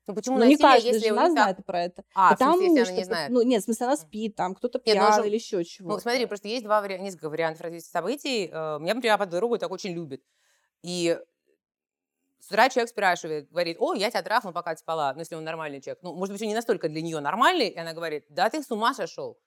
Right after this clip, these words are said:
Speaker 1: вон отсюда». Если это не её фишка, и она такая оскорблённая и говорит всем, что он козёл.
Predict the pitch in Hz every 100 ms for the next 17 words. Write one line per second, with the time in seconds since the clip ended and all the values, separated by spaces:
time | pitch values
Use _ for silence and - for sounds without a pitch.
0 | _ 165 226 226 202 - 143 123 175 240
1 | 226 208 202 175 175 151 - 220 - 151
2 | 165 165 156 - 165 196 302 294 202 165
3 | 170 160 185 214 185 185 175 160 151